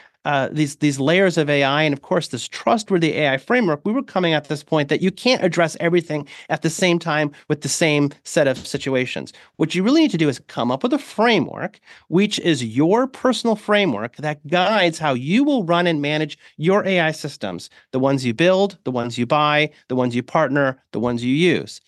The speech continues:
And you come up with this framework which guides your behaviors, guides the decisions you make, it guides the,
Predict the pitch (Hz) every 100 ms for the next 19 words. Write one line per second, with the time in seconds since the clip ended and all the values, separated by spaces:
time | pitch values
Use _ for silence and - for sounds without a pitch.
0 | _ _ - 180 196 214 - 240 247 285
1 | 202 180 190 185 - 262 277 160 - 160
2 | 131 175 185 226 151 156 196 262 302 262
3 | 254 247 320 208 104 104 - _ _ -
4 | 190 247 233 190 202 190 - 240 214 190
5 | 147 131 117 107 - _ - - 180 180
6 | 196 220 233 214 160 175